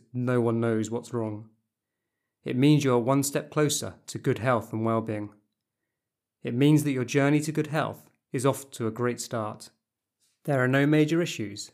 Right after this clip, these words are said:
that are going to complicate your body's ability to heal and recover once you start providing the right environment for it to do so.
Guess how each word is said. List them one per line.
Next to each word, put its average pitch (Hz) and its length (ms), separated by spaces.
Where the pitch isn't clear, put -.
that 123 100
are 123 80
going 131 160
to 120 100
complicate 143 560
your 120 140
body's 123 360
ability 120 480
to 113 140
heal 113 460
and 113 180
recover 107 480
once 147 240
you 120 60
start 127 280
providing 117 460
the 107 80
right 120 280
environment 110 760
for 120 220
it 113 100
to 117 80
do 113 160
so. 107 300